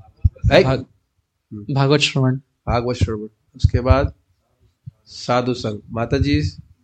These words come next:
Speaker 1: मथुरावास और श्री मूर्ति श्रद्धाए से। और आप ये देख रहे हैं कि प्रभुपाद जी की कृपा से सभी इस्कॉन भक्तों को जो morning प्रणाम करते हैं, उनको नियमित रूप से इन पांच भक्ति के अंगों का सेवन करने का मौका मिल जाता है।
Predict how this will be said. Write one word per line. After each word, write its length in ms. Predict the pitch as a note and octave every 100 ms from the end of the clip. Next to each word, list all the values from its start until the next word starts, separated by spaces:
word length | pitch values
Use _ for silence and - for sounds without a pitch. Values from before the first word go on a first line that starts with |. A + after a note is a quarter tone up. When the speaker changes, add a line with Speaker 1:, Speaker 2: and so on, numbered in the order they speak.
| _ _ - - _ - - G#2
Speaker 1:
मथुरावास 580 | A2 - G#2 G2 G2+ -
और 420 | A#2+ C3+ D3+ - _ _ _ _ _ _ _ _ _ _ _ _ _ - - _
श्री 380 | - - - C3+
मूर्ति 320 | B2 A#2 A#2+ A#2
श्रद्धाए 480 | G#2+ G#2+ - G2+
से। 280 | A2 - A#2 - _ _ _ _ -
और 140 | C3+
आप 160 | C#3 C#3
ये 60 |
देख 220 | C3+ D3+
रहे 120 | D#3 D3
हैं 160 | D3+
कि 340 | D3 D3 C#3+ C#3+ - - - _
प्रभुपाद 360 | A#2 A2+ B2+ B2+
जी 80 | C3
की 60 |
कृपा 260 | C3 C3 C#3+
से 180 | C3+ C#3+
सभी 300 | - B2+ D#3
इस्कॉन 380 | D3+ C3+ C#3
भक्तों 340 | B2 A#2 - C3
को 80 | B2
जो 140 | B2+
morning 340 | A#2 A#2 C3+
प्रणाम 240 | C3+ C3+ B2+
करते 380 | B2+ A#2 - C3+
हैं, 280 | G2+ - _ _ _
उनको 340 | B2+ B2+ B2+ C#3
नियमित 520 | A#2+ A2 C3 E3 E3
रूप 120 | D#3
से 200 | - D3+
इन 260 | C3+ C#3 C#3
पांच 360 | B2 C3+ C#3 - A2+
भक्ति 260 | - C3
के 100 | C3
अंगों 300 | B2 A#2 C#3+
का 220 | C#3 A2+
सेवन 420 | C3+ - B2 B2+ B2+
करने 280 | A#2 G#2
का 120 | A2 B2
मौका 360 | G#2 G2+ A#2
मिल 140 | A2 G#2+
जाता 320 | G2+ - G#2
है। 180 | _